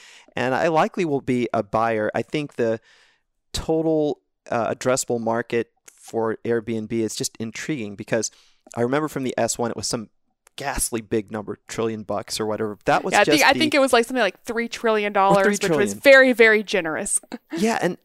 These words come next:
Speaker 1: and I wanna say that despite it being generous, the experiences total addressable market was itself huge. And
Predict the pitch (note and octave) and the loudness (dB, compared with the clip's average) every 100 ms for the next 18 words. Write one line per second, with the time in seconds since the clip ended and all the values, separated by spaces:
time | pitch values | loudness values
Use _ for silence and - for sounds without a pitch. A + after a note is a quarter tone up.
0 | _ D#3 D#3+ D#3 F3 G#3 F#3 F3 D#3+ C#3 | _ 0 2 4 2 2 0 2 2 2
1 | - A#2+ - D#3+ G#3+ D#3+ C#3+ B2+ C#3 D3 | 0 -4 0 2 2 -2 -4 -2 -2 0
2 | A#2+ - D3 - C#3 - - - G#3 F#4+ | -2 -2 -4 -4 -4 -2 -4 0 2 2
3 | D#4 - B2 A2+ - - C3+ C3+ C3 - | 0 -2 -2 -2 -4 -2 -2 -2 -2 0
4 | A#2+ - A#2+ A2+ A2+ - - _ _ - | -2 -2 -6 -4 -4 -4 -8 _ _ -4
5 | C3 C3 C#3 - - C4 - - G#2+ G#2 | 0 0 -2 -2 -2 -2 -4 -6 -4 -6
6 | - C3 B2+ | -6 -4 -4